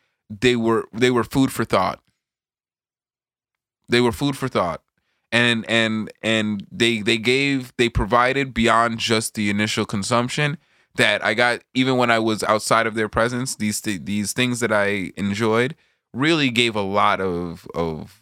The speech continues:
of, you know, fodder to think about. And so, you know, definitely, definitely The Five Bloods was, was great for that, you know? And so thank you for, for creating such an interesting storyline with such interesting characters to, to, to bring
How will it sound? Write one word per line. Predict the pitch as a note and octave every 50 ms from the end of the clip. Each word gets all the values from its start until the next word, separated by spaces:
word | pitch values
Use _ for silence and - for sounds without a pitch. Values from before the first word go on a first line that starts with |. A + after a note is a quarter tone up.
| - _
of, | D2 D#2+ E2+ D#2+ E2 E2+ - _ _ _ _ _ _ _ _
you | G2+ G2+
know, | G2 F2+ F2
fodder | - - B2+ G2+ G2+ G2 F#2+ F2
to | - - F2+
think | - F#2+ F2 F2+ -
about. | E2 E2+ B1+ - - - -
And | E2 G2+ -
so, | - A2 G2 F#2+ F2 - _ _ _ _ _ _ _ _ _
you | G#2 A2
know, | G#2+ G#2 G2+ G2 G2 F#2 E2+ - _ _ _ _ _ _ _ -
definitely, | C3 C3 C#3 - - C#3+ C3+ C3 B2
definitely | A#2 B2+ B2 - C#3+ B2+ B2
The | A2 G#2+
Five | - - A2+ A2 A2+ A2+ A2
Bloods | - A2 A2 A2 A2+ A2+ G#2+
was, | G2 F#2+ F#2+ F#2 F2 - - -
was | G1+ F2 F#2+ F2+ E2+
great | - - G2 G2+ G2 -
for | - - D#2+
that, | D#2+ D#2 D2+ B1+ - - _ _ _
you | - F2
know? | F2+ F2 F2 E2+
And | C#2+ E2+ F#2 F2+
so | - - G2+ F#2 F#2 - - _
thank | - B2+ C3+ C3+ -
you | B2+ B2 A#2+ A2
for, | - - A2+ G#2+ G#2 G2+ F#2+
for | - - F#2+
creating | - - A2+ A2+ A2 G#2 G#2
such | - - G#2 - -
an | C2+ F#2 F#2
interesting | F#2+ G2+ A2 - - A2+ - - A2+ A2 G#2+ G#2 G#2 G#2+ - _ _ _ _ _ _ _ _ _ _ _ _ _ _ _
storyline | - - - C3+ B2 A#2+ A#2 A2+ A2 A2 G#2 G2+ G2+ G2+
with | G2+ -
such | - F#2 - A2+
interesting | A2 G#2 - - - - A2 G2
characters | - - G2 F#2+ F#2+ F#2+ F#2 - - F#2+ F#2 F#2 F2+ - -
to, | - G#2 E2 G2 A2+ _ _ _
to, | - F#2+ F2+ E2 E2 D#2+ -
to | - -
bring | E2+ D#2 G2+ G2+ G2 F#2 F#2 F#2 F2+ F2 -